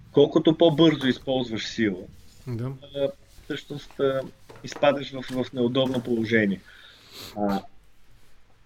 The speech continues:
Speaker 1: самите преговорни процеси за присъединяване към Европейския съюз имат достатъчно инструменти, всички глави, а,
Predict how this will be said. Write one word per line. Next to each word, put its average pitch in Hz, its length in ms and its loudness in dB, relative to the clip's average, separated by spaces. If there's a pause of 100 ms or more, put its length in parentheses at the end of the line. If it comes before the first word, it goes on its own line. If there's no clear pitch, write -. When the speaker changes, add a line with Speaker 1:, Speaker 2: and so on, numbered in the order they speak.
Speaker 1:
самите 160 420 2
преговорни 180 580 2
процеси 123 680 -2 (500)
за 110 120 -12
присъединяване 123 760 0
към 120 200 -4
Европейския 110 580 -2
съюз 135 340 -4 (720)
имат 170 260 4
достатъчно 165 600 2
инструменти, 110 840 0 (720)
всички 160 380 0
глави, 110 580 4 (440)
а, 123 40 -14